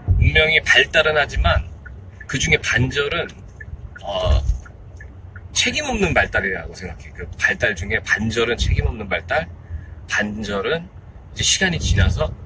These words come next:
그거를, 어, 확실하게 이렇게 보완이 되면서 책임을 져줄 수 있는 발달. 근데 이 문명 발달 중에 반절은 그 플라스틱도 봐요. 지금 우리가 이제 플라스틱 막 이렇게 쓰고 있지만은 세상에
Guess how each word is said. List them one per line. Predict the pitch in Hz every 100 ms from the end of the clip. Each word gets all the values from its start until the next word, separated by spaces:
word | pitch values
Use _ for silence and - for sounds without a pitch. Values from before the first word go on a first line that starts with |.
| -
그거를, | - 104 101 101 - - - - - -
어, | - - -
확실하게 | - - 147 - 98
이렇게 | -
보완이 | - - 113 117 -
되면서 | - - - - -
책임을 | - - 180 175
져줄 | - - -
수 | - -
있는 | - -
발달. | - - - - - - - - - - -
근데 | - 123 123 - -
이 | -
문명 | - 131 160 165
발달 | - - 131
중에 | 139
반절은 | 135 - 120 120 139 98 95 - - - - - - -
그 | -
플라스틱도 | - 247 - - - -
봐요. | - 107 - - - - - - -
지금 | - 180 170
우리가 | 165
이제 | 156 -
플라스틱 | 190 190 - -
막 | 240
이렇게 | -
쓰고 | - 185 180
있지만은 | - - - - -
세상에 | - 175 160 - - -